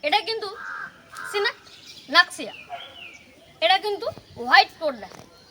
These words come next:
হোয়াইট কোট, এই ডালে হোয়াইট কোট দেখা যায়, মানে গডজিলার মতো চুন চুন, মানে ডালে সাদা প্রলেপ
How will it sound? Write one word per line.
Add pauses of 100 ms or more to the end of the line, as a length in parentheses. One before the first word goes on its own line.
(260)
হোয়াইট
কোট, (640)
এই
ডালে
হোয়াইট (120)
কোট
দেখা
যায়,
মানে (400)
গডজিলার
মতো (800)
চুন
চুন,
মানে
ডালে (480)
সাদা (920)
প্রলেপ